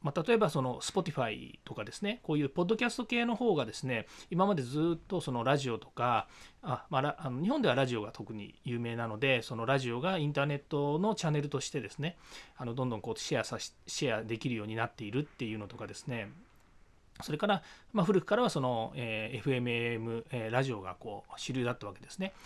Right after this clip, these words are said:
まあ、その中でインターネットラジオっていうのが、まあ、あの、活気を浴びてくるかなと思ってたんですけど、まあ、なかなかそのインターネットのラジオ自体が、あの、えー、普及するというよりも、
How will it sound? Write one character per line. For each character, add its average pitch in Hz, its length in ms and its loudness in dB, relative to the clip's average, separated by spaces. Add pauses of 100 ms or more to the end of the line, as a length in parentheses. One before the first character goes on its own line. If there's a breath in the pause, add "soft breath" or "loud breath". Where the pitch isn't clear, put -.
(180 loud breath)
ま 240 60 0
あ、 - 20 2
そ 285 80 0
の 285 80 0
中 302 160 2
で 180 100 2
イ 196 80 2
ン 220 80 0
タ 247 100 2
ー - 20 6
ネ 247 80 4
ッ 240 40 0
ト 247 120 -4
ラ 254 100 4
ジ 220 100 0
オ 190 60 4
っ 165 40 -2
て - 120 -6
い 185 60 2
う - 20 2
の 190 80 0
が、 220 220 2
ま 175 260 2 (160)
あ、 - 80 -2
あ - 20 2
の、 156 80 0
活 170 220 -2
気 208 60 2
を - 20 6
浴 202 100 6
び 202 60 0
て 220 80 0
く 233 80 2
る 220 60 -2
か 180 100 2
な 196 180 6
と 175 100 2
思 139 120 2
っ - 20 2
て 151 120 -2
た 127 100 -2
ん 117 60 -4
で 110 80 -4
す - 60 -10
け 127 100 -6
ど、 127 240 0 (340 loud breath)
ま 202 60 2
あ、 - 20 4
な 220 80 4
か 277 100 -4
な 302 120 -4
か 277 100 0
そ 262 100 -2
の 240 360 4
イ 196 80 0
ン 240 80 -2
タ - 80 4
ー 269 40 6
ネ 285 100 2
ッ 269 140 -6
ト 185 80 2
の 160 120 6
ラ 175 120 6
ジ 165 200 2
オ 165 80 4
自 190 120 -2
体 214 220 4
が、 123 240 4 (160)
あ - 140 -4
の、 110 280 -6 (280)
え - 100 -10
ー、 - 20 -10
普 - 100 -14
及 147 120 2
す - 100 0
る 147 100 0
と 123 100 -2
い 131 120 0
う 135 60 2
よ 135 80 0
り 113 80 -4
も、 135 300 0